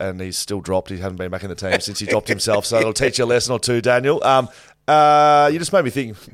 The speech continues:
<laughs> before games, do, do you know left footers when you're calling games? Like, do you, do, as in, would you know if I just threw a name at you, right or left foot, or you just know by, by your,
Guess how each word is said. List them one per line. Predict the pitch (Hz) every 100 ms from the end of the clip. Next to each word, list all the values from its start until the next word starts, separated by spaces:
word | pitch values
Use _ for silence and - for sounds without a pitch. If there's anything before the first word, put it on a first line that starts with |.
| -
<laughs> | 139
before | 143 - 180 185
games, | 120 117 101 95 - - _ - - _
do, | 160 - - - -
do | 143
you | 185 214
know | 202 156
left | 127 120 -
footers | 120 120 104
when | 110
you're | 107 104
calling | 95 - 98 95 90
games? | 87 87 131
Like, | 131 120
do | - 131
you, |
do, | - -
as | - 120
in, | 131 113 - _ _
would | 117 123
you | 147 139
know | 123 120
if | 113 104
I | 123
just | 113 -
threw | 123
a |
name | 107 107 107
at | 95
you, | 104
right | 101 101
or |
left | 98 98
foot, | 127 143
or | 123
you | 110
just | 113 110
know | 113 110
by, | 101 101 98 90 -
by | 107
your, | 104